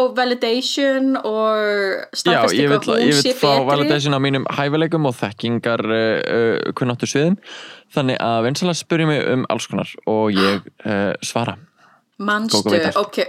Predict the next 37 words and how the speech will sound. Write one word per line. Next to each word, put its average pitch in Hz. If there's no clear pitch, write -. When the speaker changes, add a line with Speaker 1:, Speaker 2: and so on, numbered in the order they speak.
Speaker 1:
ok, 202
þetta 202
er 220
reyndar 214
svona 208
sidebar, 202
en 175
manstu 185
þegar 185
maður 185
var 185
svona 185
í 180
grunnskóla, 208
framhaldsskóla, 175
að 190
það 196
var 208
svona 220
síða 233
sem -
fólk 240
gat 220
spurt -
þig 220
inn 196
á? 131
Ég 202
man 214
ekki 220
hvort 220
það 202
hét 185
F -
M -
eða -
eitthvað. -